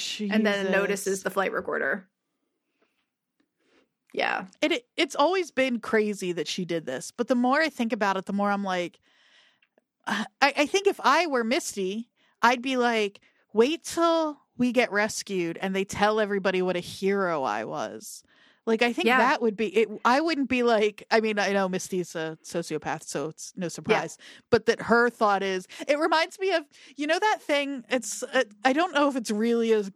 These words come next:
Speaker 2: quote unquote sociopath test, but they say that thing where it's like, um, "Here's a riddle, Jody. Tell me if you've heard this before." You probably have. I, I, anyway,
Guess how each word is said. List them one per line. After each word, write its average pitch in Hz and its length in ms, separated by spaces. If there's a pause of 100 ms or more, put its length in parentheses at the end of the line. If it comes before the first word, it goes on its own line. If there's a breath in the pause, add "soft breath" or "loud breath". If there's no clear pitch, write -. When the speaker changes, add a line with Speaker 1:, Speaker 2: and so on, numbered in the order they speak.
(160)
Speaker 2:
quote 220 160
unquote 202 460 (160)
sociopath 190 640
test, - 380
but 220 100
they 220 100
say 233 200
that 220 200
thing 214 140
where 202 120
it's 196 180
like, 190 300 (520 soft breath)
um, 190 480 (340)
"Here's 247 220
a 233 60
riddle, 208 460 (160)
Jody. 226 540 (240)
Tell 220 240
me 202 80
if 190 80
you've 196 120
heard 185 120
this 190 140
before." 196 440 (280 soft breath)
You 214 100
probably 175 440
have. 151 440
I, 196 120
I, 175 180 (220)
anyway, 180 440